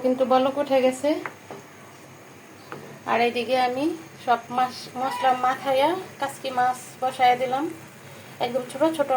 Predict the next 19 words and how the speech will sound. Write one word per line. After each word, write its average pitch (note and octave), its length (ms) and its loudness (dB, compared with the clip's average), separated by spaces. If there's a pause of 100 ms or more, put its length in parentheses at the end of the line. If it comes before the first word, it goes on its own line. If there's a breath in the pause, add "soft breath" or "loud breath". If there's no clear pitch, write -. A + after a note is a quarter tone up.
মাছ B3 140 6 (120)
এগুলা, B3+ 260 2 (300)
এই A#3+ 100 -6
জন্য C4+ 140 2 (100)
আমি B3 180 0
সব A3+ 180 0
কিছু B3+ 160 -4 (100)
একবারেই B3 420 0
দিয়ে B3+ 180 2
দিছি, B3+ 280 -4 (1300)
একটু - 140 -4 (100)
পরেই C4 300 6
দেখবেন B3+ 340 0
হয়ে A#3 220 4
যাবে। A#3 200 4 (880)
আমার B3 220 2
মাসকালের C4+ 560 2
ডালটা C4 380 4
কিন্তু C4 280 4